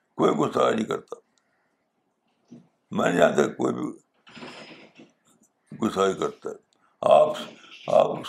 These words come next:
سمجھ لیتے ہیں گستاخی۔ میرے نزدیک کوئی بھی شخص نہیں ہے دنیا میں جو رسول اللہ کی شان میں گستاخی کرتا ہو آمدن۔ آپ خود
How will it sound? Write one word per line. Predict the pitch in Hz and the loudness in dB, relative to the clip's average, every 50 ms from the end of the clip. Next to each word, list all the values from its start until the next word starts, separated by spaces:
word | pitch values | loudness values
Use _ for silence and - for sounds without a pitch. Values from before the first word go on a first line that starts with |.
| - - | -4 0
سمجھ | - - - - - - | 0 2 4 4 4 4
لیتے | - - - - - | 2 2 0 0 0
ہیں | 73 | 0
گستاخی۔ | 73 - - - - - 92 90 - - _ _ _ _ _ _ _ _ _ _ _ _ _ _ _ _ _ _ _ _ _ _ _ _ _ _ 120 - 113 113 - - - - - - - _ _ _ - - - - - - - - - - _ _ _ _ _ _ _ _ - _ _ _ _ _ - | 0 -2 -6 -10 -6 -4 -4 -4 -4 -8 _ _ _ _ _ _ _ _ _ _ _ _ _ _ _ _ _ _ _ _ _ _ _ _ _ _ -20 -18 -18 -18 -18 -18 -18 -18 -18 -20 -20 _ _ _ -20 -20 -20 -20 -20 -20 -20 -20 -20 -20 _ _ _ _ _ _ _ _ -20 _ _ _ _ _ -8
میرے | 85 95 117 123 117 | -4 0 2 2 2
نزدیک | - - 120 131 147 143 - - - - - - - | 2 2 0 0 0 -2 -2 -4 -10 -20 -20 -10 -4
کوئی | - - - 107 104 | 0 0 2 0 0
بھی | - - - | 0 -2 -2
شخص | - - 113 - - - | -2 -4 -6 -6 -8 -10
نہیں | 98 95 95 87 | -10 -8 -6 -6
ہے | 90 | -6
دنیا | 85 80 90 87 92 92 90 | -8 -8 -8 -6 -4 -4 -2
میں | 87 - 76 - - - - _ _ _ - _ _ _ _ _ _ _ _ | -2 0 0 0 -2 -4 -8 _ _ _ -20 _ _ _ _ _ _ _ _
جو | - - - - - - | -8 -2 0 2 2 2
رسول | - - 120 57 53 55 60 | 0 -4 -8 -8 -4 0 0
اللہ | 60 - - | 0 0 -2
کی | - - 55 55 - - - - - - - - - - - - _ - | -6 -10 -10 -10 -10 -12 -16 -18 -20 -20 -20 -20 -20 -20 -20 -20 _ -20
شان | - - - 60 - 123 127 | -8 -2 0 0 0 0 -2
میں | - - - - _ _ _ _ _ _ _ _ - | -6 -8 -10 -12 _ _ _ _ _ _ _ _ -12
گستاخی | - - - - 104 101 107 107 | -10 -10 -8 -4 0 2 2 2
کرتا | 104 92 82 - - 85 80 | 0 -2 -6 -8 -6 -6 -6
ہو | 71 - - - - - - _ _ _ _ _ - | -6 -6 -8 -14 -20 -20 -20 _ _ _ _ _ -6
آمدن۔ | - 95 98 95 87 80 76 76 - _ _ _ _ _ _ _ _ _ _ _ _ _ - - - - - - - - - - - _ _ _ _ _ _ _ _ - | -4 -2 -2 -2 -4 -6 -8 -12 -14 _ _ _ _ _ _ _ _ _ _ _ _ _ -20 -20 -20 -20 -20 -20 -20 -20 -20 -20 -20 _ _ _ _ _ _ _ _ -4
آپ | - - - 160 - - | 2 4 4 4 4 2
خود | - - 170 165 | -2 -2 -2 0